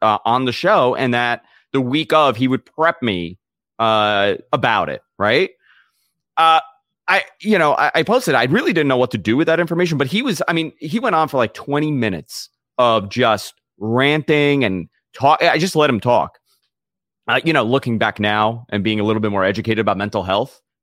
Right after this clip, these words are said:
uh, than, you know, when I was at twenty, uh, twenty-six, twenty-seven years old, uh, I would have recognized that he was having some sort of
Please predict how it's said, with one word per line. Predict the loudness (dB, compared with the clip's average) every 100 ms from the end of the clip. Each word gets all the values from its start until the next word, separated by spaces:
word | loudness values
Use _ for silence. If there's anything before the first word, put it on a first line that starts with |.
| _
uh, | -2 2 2 2 0
than, | 0 0 -2 -2
you | -2
know, | -2 -4 -10 -16
when | -14 -8
I | -4
was | -4
at | -6
twenty, | -8 -6 -6 -4
uh, | -6 -4
twenty-six, | -2 -2 -2 -6 -4 -4
twenty-seven | -2 -2 2 2 2
years | 2 2
old, | 6 6 4 _ _ _ _ 0
uh, | 2 2
I | 2 2
would | 4 4 4
have | 4
recognized | 0 0 -2 2 4 2 2
that | 0
he | 0
was | 0
having | 0 0 0
some | -2 -2 -2
sort | 0 0
of | 0